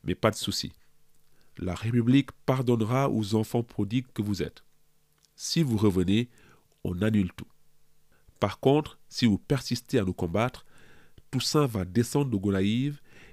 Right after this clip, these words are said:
il va détruire Saint-Marc, et croyez-nous, seuls les anciens esclaves seront épargnés. » Et ça, ça fait vaciller certains gens de couleur. Mais il n'y a pas non plus de vague de défection assez significative.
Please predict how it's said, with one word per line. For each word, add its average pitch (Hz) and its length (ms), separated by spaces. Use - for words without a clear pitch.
il 104 100
va 90 160
détruire 143 480
Saint-Marc, 104 560
et - 120
croyez-nous, 127 680
seuls - 480
les 113 180
anciens 110 280
esclaves 107 500
seront 92 380
épargnés. » - 440
Et - 80
ça, - 440
ça - 240
fait 180 180
vaciller 123 480
certains - 380
gens 117 140
de 101 60
couleur. - 400
Mais 170 320
il 131 160
n'y 127 100
a 120 100
pas 185 140
non 117 160
plus 143 280
de 95 140
vague 107 720
de 87 100
défection 98 760
assez 104 260
significative. - 680